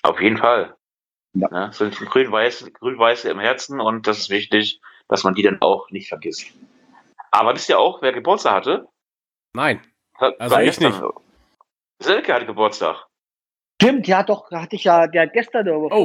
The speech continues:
Speaker 2: vorgestern irgendwie so, der
Speaker 1: Selke hatte Geburtstag, darum hat er auch so gut gespielt. <laughs>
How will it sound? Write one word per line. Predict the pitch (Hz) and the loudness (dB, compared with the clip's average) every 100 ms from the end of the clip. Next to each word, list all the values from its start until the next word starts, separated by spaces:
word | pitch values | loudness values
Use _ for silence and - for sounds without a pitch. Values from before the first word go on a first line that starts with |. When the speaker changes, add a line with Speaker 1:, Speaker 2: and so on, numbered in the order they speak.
| 120 | 0
Speaker 2:
vorgestern | 214 - | -10 -12
irgendwie | 190 185 175 | -12 -10 -8
so, | 175 | -4
der | 165 160 | -4 0
Speaker 1:
Selke | 165 220 226 208 165 | 2 2 2 -2 -2
hatte | 170 | -4
Geburtstag, | 160 156 185 196 139 117 | -4 -2 -2 0 -2 0
darum | 131 | 0
hat | 127 | 2
er | 127 | 0
auch | |
so | 123 | 0
gut | 123 | -10
gespielt. | - - 151 92 - _ _ | -14 -6 -4 -4 -10 _ _
<laughs> | - | -10